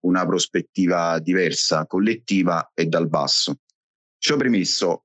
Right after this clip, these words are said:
qual è stata la portata storica di Indie Media prima e durante il G otto?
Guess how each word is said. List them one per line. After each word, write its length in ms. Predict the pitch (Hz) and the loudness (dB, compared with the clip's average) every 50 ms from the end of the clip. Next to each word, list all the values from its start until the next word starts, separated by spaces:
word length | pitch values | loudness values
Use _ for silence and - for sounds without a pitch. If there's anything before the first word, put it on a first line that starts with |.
| _ _ | _ _
qual 160 | - 147 151 | -2 0 0
è 60 | 147 | 0
stata 260 | 143 - 113 95 92 | 0 0 0 0 0
la 140 | 95 92 90 | 0 0 0
portata 400 | 85 98 90 - 104 98 85 95 | -2 -4 -4 -2 -2 -2 0 0
storica 560 | - - - - 104 101 98 98 90 95 90 | -2 -2 -2 -2 0 0 2 2 0 0 0
di 280 | 87 92 90 90 92 92 - | -2 -2 0 0 0 -2 0
Indie 240 | 92 95 98 90 95 | 0 0 2 2 2
Media 400 | 98 104 104 101 95 92 90 85 | 2 2 2 2 0 0 -2 -2
prima 580 | - - 123 135 143 139 127 123 120 120 - - _ _ | -2 -2 0 2 2 2 2 0 0 -2 -4 -8 _ _
e 340 | - 92 90 87 87 87 82 80 - | -4 -2 0 2 2 0 -2 -4 -4
durante 460 | - 98 104 110 104 87 85 78 - | -2 0 0 2 2 0 0 0 0
il 80 | 82 82 | -2 -2
G 120 | 80 85 82 | -2 0 0
otto? 380 | 80 73 69 _ _ - 71 | 0 0 -2 _ _ -20 -20